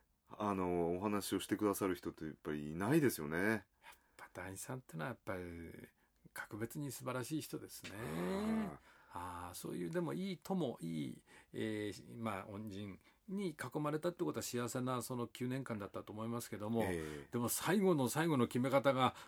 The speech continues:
Speaker 2: 「風呂にザブンと入ってどうしよう、やめよう。
Speaker 1: ええ。
Speaker 2: 親方辞めることになりました」で。でもそれを引き止めなかった親方ってのもすごいっちゃすごいですね。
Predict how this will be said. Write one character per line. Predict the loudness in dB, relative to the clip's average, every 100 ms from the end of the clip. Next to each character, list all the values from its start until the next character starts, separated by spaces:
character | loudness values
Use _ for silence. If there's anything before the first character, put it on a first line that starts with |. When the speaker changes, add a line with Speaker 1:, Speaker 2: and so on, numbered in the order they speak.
| 0
Speaker 2:
「風 | 6
呂 | 8
に | 6
ザ | 6 6
ブ | 6
ン | 4
と | 4
入 | 4
っ |
て | 2
ど | 4 6
う | 6
し | 4
よ | 2
う、 | 2
や | 0
め | 0 4
よ | 4 4 2
う。 | 0
Speaker 1:
え | 0 0 -4
え。 | -4
Speaker 2:
親 | -2
方 | 0 0
辞 |
め | 0 0
る |
こ | 2
と | 0
に | 0
な | -2
り |
ま | -2 -2
し |
た」 | 0 0 0
で。 | -6 -10 -12 6
で | 8
も | 8
そ | 10 12
れ |
を | 12 10 2 -12
引 | 4
き |
止 | 8 10
め | 10
な | 8
か | 6
っ |
た | 4
親 | 4 6
方 | 4 2
っ |
て | 0
の | 0
も | 0
す | 2
ご | 6 6
い |
っ |
ち | 6
ゃ | -2
す | 2
ご | 2
い | 2
で | -2
す | 0
ね。 | 0